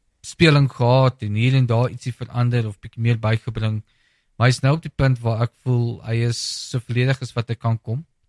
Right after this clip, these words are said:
Ehm, en daar's baie boeke wat al geskryf is o-, oor die heiligdom. Daar's baie ander seminare wat al gedoen is daaroor. Hierdie een wat ek glo wat uniek maak is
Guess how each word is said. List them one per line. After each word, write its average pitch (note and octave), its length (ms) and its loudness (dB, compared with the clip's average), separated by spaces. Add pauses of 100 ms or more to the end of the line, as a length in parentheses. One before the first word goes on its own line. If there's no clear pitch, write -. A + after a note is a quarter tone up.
(580)
Ehm, G#2+ 640 -2 (1300)
en B2 320 0 (920)
daar's C3 280 2
baie C#3+ 240 2
boeke B2+ 260 -6
wat B2 180 -4
al A#2+ 60 -6
geskryf A#2+ 460 -6
is - 160 -14
o-, B2 80 -18 (100)
oor B2+ 120 -4
die A#2 100 2
heiligdom. A2+ 500 0
Daar's A2 220 -2
baie B2 220 0
ander B2+ 320 2
seminare A#2+ 520 -4
wat A2 200 -4
al G#2+ 60 -6
gedoen G#2+ 300 -6
is G#2+ 140 -8
daaroor. G#2+ 380 -4 (580)
Hierdie D3+ 300 4
een C#3+ 140 4 (280)
wat B2 200 -4
ek B2+ 120 -6
glo C3+ 160 2
wat A#2 180 -2
uniek A2+ 280 -4
maak A2+ 420 -2
is A2 520 -6